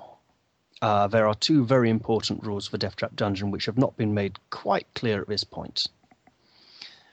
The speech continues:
Uh, the first rule is that the only person to emerge from the designated exit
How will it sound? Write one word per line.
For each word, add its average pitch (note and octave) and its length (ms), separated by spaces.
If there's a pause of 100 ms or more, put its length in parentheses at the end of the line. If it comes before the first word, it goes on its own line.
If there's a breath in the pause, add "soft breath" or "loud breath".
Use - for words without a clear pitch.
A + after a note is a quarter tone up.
Uh, B2 180
the C3+ 120
first A3+ 340
rule F3 240
is F#2+ 240
that A#2+ 200
the B2+ 240
only F#3 300
person A2 600 (100)
to A#2 320
emerge A#2 440
from G#2+ 140
the G2+ 60
designated A#2+ 580
exit - 400